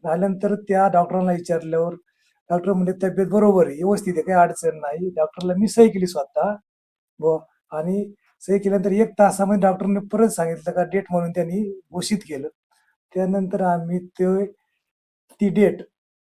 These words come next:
आम्ही सरकार हॉस्पिटल नेऊन ठेवली आणि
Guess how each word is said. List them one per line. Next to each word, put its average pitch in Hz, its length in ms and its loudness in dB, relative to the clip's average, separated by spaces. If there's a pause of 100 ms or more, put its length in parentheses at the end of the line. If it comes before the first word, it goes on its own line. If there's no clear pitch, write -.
(100)
आम्ही 165 240 -6
सरकार 170 340 0
हॉस्पिटल 180 260 0
नेऊन 175 200 0
ठेवली 151 400 -8 (220)
आणि 180 460 -6